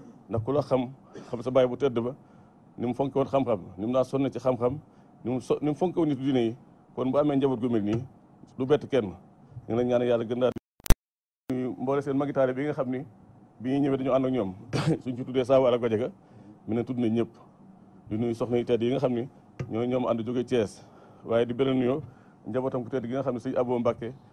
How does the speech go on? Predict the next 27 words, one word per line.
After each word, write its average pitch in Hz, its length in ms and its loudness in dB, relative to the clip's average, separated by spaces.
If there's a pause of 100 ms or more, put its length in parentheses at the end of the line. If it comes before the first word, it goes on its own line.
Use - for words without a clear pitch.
(180)
sëñ 151 200 -4
Abo 127 420 2 (240)
Mbacké 135 400 2
Touré, 151 280 2 (500)
mi 120 80 -2
nga 131 100 4
xam 127 140 0
ne 127 60 0
moom 127 140 0
moo 131 180 2
fi 120 100 -8
teew 120 180 0
ci 117 80 -12
turu 139 180 0
njaboot 123 240 0
gi 101 140 -2
yëpp, 156 80 2 (540)
di 117 380 -4
beral 147 240 2
nuyoo 143 180 2
suñu 143 160 -4
mbokkum 135 260 -4
taalibe, 120 340 0
suñu 127 180 -8
xarit, 127 280 -4
suñu 127 160 -10
soppe, 123 280 -4